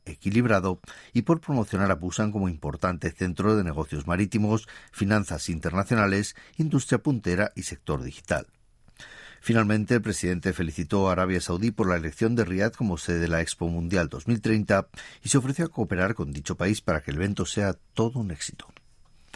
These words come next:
Y aunque la apuesta por conseguir que Busan albergara la Expo Mundial dos mil treinta ha fracasado, el gobierno afirma que la campaña ha servido para mejorar el potencial diplomático de Corea del Sur, considerando el esfuerzo de muchos altos funcionarios,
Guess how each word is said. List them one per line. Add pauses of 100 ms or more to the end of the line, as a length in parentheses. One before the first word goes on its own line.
(420)
Y
aunque
la
apuesta
por
conseguir
que
Busan
albergara
la
Expo
Mundial
dos
mil
treinta
ha
fracasado,
el
gobierno
afirma
que
la
campaña (260)
ha
servido
para
mejorar
el
potencial
diplomático
de
Corea
del
Sur, (340)
considerando
el
esfuerzo
de
muchos
altos
funcionarios,